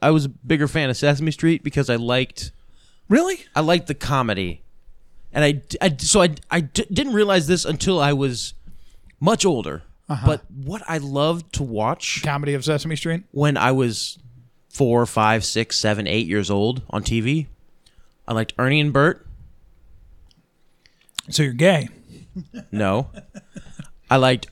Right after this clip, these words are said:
Speaker 1: uh,
Speaker 2: They're gay for sure.
Speaker 1: uh, no, they're not. What is the,
Speaker 2: They
Speaker 1: um,
Speaker 2: absolutely are.
Speaker 1: what is the, uh,
Speaker 2: Don't be ridiculous.
Speaker 1: I, I had just had in my mind and now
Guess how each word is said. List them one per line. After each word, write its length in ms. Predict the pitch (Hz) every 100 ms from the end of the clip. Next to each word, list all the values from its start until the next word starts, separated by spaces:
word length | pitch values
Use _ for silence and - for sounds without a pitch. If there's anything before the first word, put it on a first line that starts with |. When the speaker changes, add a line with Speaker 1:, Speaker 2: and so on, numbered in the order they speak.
| - -
Speaker 1:
uh, 440 | 110 107 101 98
Speaker 2:
They're 160 | 208 165
gay 220 | 143 120
for 120 | 117 123
sure. 280 | - 135 - - -
Speaker 1:
uh, 300 | 92 82 78 - - _ -
no, 240 | 123 120
they're 100 | 107
not. 260 | 98 95 -
What 160 | 147 147
is 160 | 135
the, 100 | 117
Speaker 2:
They 100 | 117 156
Speaker 1:
um, 60 | 143
Speaker 2:
absolutely 520 | 131 143 131 127 127
are. 140 | 120 - _ _ _ _ -
Speaker 1:
what 180 | 123
is 160 | 123 101
the, 240 | 110 104
uh, 260 | 98 82 65
Speaker 2:
Don't 100 | 76
be 60 | 123
ridiculous. 600 | 117 117 117 127 107 - -
Speaker 1:
I, 160 | - -
I 40 | 92
had 220 | - 110
just 160 | -
had 140 | - 113
in 60 |
my 80 | 107
mind 240 | 107 123 98
and 80 |
now 280 | 101 107 101